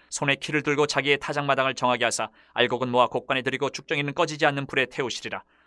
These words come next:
또 그 밖에 여러 가지로 권하여 백성에게 좋은 소식을 전하였으나, 분봉왕 헤롯은 그의 동생의 아내 헤로디아의 일과 또 자기가 행한 모든 악한 일로 말미암아 요한에게 책망을 받고, 그 위에 한 가지 악을 더하여 요한을 옥에 가두니라.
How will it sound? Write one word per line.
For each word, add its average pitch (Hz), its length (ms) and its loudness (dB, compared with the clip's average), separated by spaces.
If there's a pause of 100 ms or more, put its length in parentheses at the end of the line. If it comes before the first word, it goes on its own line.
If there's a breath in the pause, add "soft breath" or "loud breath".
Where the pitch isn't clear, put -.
(120)
또 139 120 2
그 143 120 -6
밖에 143 260 4
여러 135 160 4
가지로 139 260 0
권하여 139 300 2
백성에게 135 480 -2
좋은 131 260 0
소식을 123 340 0
전하였으나, 117 540 0 (320 soft breath)
분봉왕 143 440 4
헤롯은 147 340 0
그의 147 220 2
동생의 147 360 -2
아내 139 200 2
헤로디아의 139 460 2
일과 120 320 2 (220 soft breath)
또 135 100 0
자기가 123 340 2
행한 127 220 2
모든 123 260 0
악한 131 280 0
일로 131 160 -2
말미암아 131 460 2
요한에게 143 340 2
책망을 151 400 -2
받고, 113 380 0 (220 soft breath)
그 131 140 -4
위에 123 180 4
한 156 180 -2
가지 151 200 2
악을 139 200 2
더하여 127 400 6
요한을 120 300 4
옥에 113 200 -2
가두니라. 107 480 -8